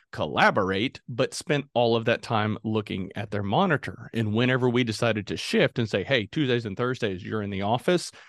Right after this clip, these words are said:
it made a huge difference in terms of productivity and morale, because a lot of times people are introverted, quiet,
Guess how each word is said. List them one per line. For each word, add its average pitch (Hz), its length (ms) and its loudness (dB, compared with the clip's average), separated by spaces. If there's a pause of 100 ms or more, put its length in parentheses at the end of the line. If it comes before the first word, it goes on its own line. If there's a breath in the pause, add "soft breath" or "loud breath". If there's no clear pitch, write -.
(320 loud breath)
it 139 160 -4
made 156 160 2
a - 20 -2
huge 117 640 0
difference 98 400 -4
in 98 80 -2
terms 104 280 0
of 95 160 -4
productivity 120 640 2
and 170 540 2
morale, 127 640 0
because 117 280 -4
a 110 60 -2
lot 120 180 0
of 147 60 -6
times 135 280 0
people 120 260 -2
are 92 100 -2
introverted, 127 600 0
quiet, 120 480 0